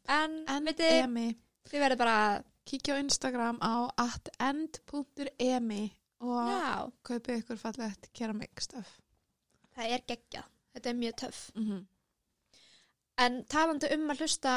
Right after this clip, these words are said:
Speaker 1: á hljóðbækur, þá manstu þegar ég var að tala um að,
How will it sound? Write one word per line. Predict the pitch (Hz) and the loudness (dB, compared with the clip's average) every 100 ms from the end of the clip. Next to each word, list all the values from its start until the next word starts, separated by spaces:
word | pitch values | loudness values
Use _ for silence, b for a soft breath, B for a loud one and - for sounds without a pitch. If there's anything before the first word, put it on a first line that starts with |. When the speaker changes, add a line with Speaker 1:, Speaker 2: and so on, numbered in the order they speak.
| - | 4
Speaker 1:
á | 269 269 262 262 262 _ b b b b _ _ _ _ _ _ - | 4 4 4 0 -4 _ b b b b _ _ _ _ _ _ -2
hljóðbækur, | 277 285 - - - 233 - - - _ _ _ _ _ _ _ _ | 0 0 -2 -8 -8 -8 -6 -6 -10 _ _ _ _ _ _ _ _
þá | - 254 247 247 240 - _ _ _ _ 247 | -2 6 6 8 4 0 _ _ _ _ -4
manstu | 269 - 262 | -2 -2 0
þegar | 269 | 2
ég | 262 262 | 4 2
var | 269 254 | 2 0
að | 254 | -4
tala | - 285 269 247 277 | 0 0 2 2 0
um | 277 269 254 _ _ _ _ _ - | 0 -4 -6 _ _ _ _ _ -4
að, | 254 247 247 | 2 4 4